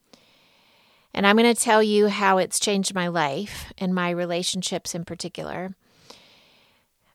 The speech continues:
Growing up in the Deep South as I did, mostly I was taught to lead with honey, to be sweet, be good, don't make a stir,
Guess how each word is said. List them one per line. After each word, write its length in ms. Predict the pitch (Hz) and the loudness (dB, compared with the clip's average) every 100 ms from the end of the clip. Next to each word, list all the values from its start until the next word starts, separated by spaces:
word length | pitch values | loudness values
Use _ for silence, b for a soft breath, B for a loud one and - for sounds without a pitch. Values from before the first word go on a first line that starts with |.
| 196 | -8
Growing 480 | 214 220 262 277 269 | 8 10 10 8 6
up 160 | 233 | 4
in 80 | 226 | 4
the 100 | 208 | 2
Deep 300 | 180 196 - | 0 -4 -4
South 340 | - 190 190 | 0 2 2
as 140 | 190 180 | -2 -2
I 140 | 180 | -2
did, 500 | 170 180 175 165 170 | 0 0 2 0 -2
mostly 920 | 180 190 208 208 - 175 165 175 190 - | 2 6 6 6 0 -2 -4 -4 -6 -4
I 160 | 185 | -2
was 180 | 185 - | -2 -4
taught 340 | - 196 185 - | -2 0 0 -2
to 120 | 196 | -6
lead 460 | 196 196 196 202 | -4 -4 -4 -4
with 160 | 180 185 | -4 -4
honey, 680 | - 185 175 - 202 196 _ _ _ _ _ _ - | -6 -6 -8 -8 -12 -12 _ _ _ _ _ _ -16
to 80 | 190 | -10
be 100 | 185 | -6
sweet, 560 | - 226 196 165 - _ | -4 -2 -2 -4 -14 _
be 140 | 196 190 | -8 -4
good, 640 | 208 202 175 143 143 185 b b b - | 0 2 2 0 -6 -12 b b b -6
don't 240 | 190 - | -4 -4
make 200 | 175 180 | -4 -4
a 60 | 196 | -4
stir, 680 | - - 190 165 76 190 | -4 2 2 2 -2 -8